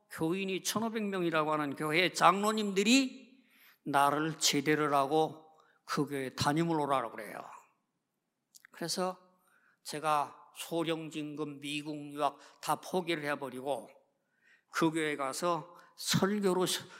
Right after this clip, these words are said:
선을 봅니다. 장로교회 목사 초청하는 방법이 설교 잘하는 거, 못하는 거를 가지고 한번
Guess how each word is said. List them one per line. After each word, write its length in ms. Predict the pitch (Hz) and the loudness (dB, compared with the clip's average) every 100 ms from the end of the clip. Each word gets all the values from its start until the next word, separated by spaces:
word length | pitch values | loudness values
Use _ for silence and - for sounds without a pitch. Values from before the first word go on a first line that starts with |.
| - - | -20 -18
선을 480 | - - 175 160 156 | -10 0 2 4 0
봅니다. 540 | 139 139 131 101 - - - _ _ _ - - _ _ _ | -2 -4 -6 -8 -10 -16 -20 _ _ _ -20 -20 _ _ _
장로교회 480 | - 139 139 143 143 | -10 -6 -6 -4 -4
목사 340 | 131 127 147 | -6 -6 -8
초청하는 520 | - - 170 160 151 | -4 -4 -4 -6 -8
방법이 520 | 139 127 127 131 135 123 _ _ _ _ | -8 -10 -12 -16 -16 -18 _ _ _ _
설교 420 | - - 202 185 | -8 -6 -4 -4
잘하는 400 | 160 147 139 131 | -2 -2 -4 -6
거, 380 | 127 113 101 - _ _ | -10 -12 -14 -20 _ _
못하는 480 | - 143 139 127 123 | -8 -2 0 -2 -4
거를 180 | 113 117 | -10 -12
가지고 680 | 110 107 117 170 196 - - - - | -12 -10 0 2 0 -8 -20 -20 -12
한번 500 | - 156 143 120 | -4 2 2 0